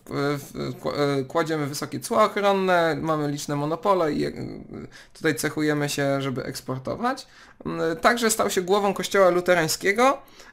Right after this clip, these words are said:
e, ale mimo to był bardzo tolerancyjny, starał się podporządkować sobie kościół katolicki, który, no, w mniejszym lub większym stopniu mu się to,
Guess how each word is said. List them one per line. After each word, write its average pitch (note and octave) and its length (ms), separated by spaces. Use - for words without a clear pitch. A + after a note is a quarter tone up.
e, - 160
ale A#3+ 240
mimo A3+ 240
to G#3+ 120
był G3+ 140
bardzo F#3+ 260
tolerancyjny, F3+ 760
starał F3+ 320
się F3+ 100
podporządkować E3 760
sobie D#3 200
kościół E3+ 320
katolicki, D#3+ 580
który, D3+ 240
no, C#3+ 160
w C#3 120
mniejszym D#3 360
lub C#3+ 80
większym D3 280
stopniu D3 340
mu C#3+ 100
się C3+ 140
to, C3+ 160